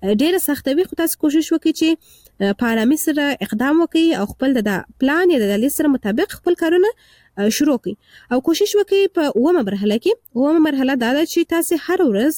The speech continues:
هغه لیست کې چې تاسې کوم کارونه رسولي دي، هره ورځ دغه هدف ته د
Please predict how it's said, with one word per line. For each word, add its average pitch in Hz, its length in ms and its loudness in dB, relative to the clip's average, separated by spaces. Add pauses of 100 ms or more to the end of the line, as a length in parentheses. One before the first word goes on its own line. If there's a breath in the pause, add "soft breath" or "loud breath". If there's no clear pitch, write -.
(480 loud breath)
هغه 226 420 0
لیست 285 300 0
کې 240 160 -4
چې - 40 -14
تاسې 208 200 -4
کوم 208 140 -2
کارونه 208 400 0
رسولي 214 460 2
دي، 277 220 0 (280 soft breath)
هره 440 240 0
ورځ 381 220 2
دغه 330 400 0
هدف 294 260 -2
ته 320 80 0
د 214 80 0